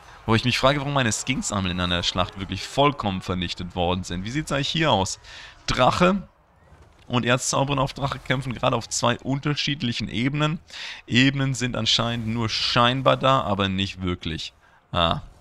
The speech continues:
es gibt eigentlich keine Ebenen. Das ist nur Spaß, dass das alles so, so aussieht. Okay, Chaosfrostdrache flieht, kommt wahrscheinlich nochmal zurück. M F G hat viel Geld in der Hinterhand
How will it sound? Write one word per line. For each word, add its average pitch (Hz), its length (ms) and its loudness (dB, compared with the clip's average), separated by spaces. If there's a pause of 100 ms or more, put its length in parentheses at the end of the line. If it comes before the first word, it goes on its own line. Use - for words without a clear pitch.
(220)
es - 140 -8
gibt 151 180 -4
eigentlich 90 240 -4
keine 85 240 -4
Ebenen. 85 340 -4
Das - 140 -8
ist - 80 -6
nur 120 140 -4
Spaß, - 400 -2
dass - 140 -8
das - 160 -10
alles - 340 -8
so, - 160 -8 (340)
so 95 160 -6
aussieht. 80 340 -2
Okay, - 220 -8
Chaosfrostdrache 135 840 2
flieht, - 420 0 (400)
kommt 110 220 -4
wahrscheinlich 101 320 0
nochmal 90 240 0
zurück. 98 400 -4 (1700)
M 98 100 -2
F 95 140 -2
G 107 160 2
hat 104 180 0
viel 135 440 -6
Geld 127 360 -2
in 120 160 -4
der 110 100 2
Hinterhand 123 640 0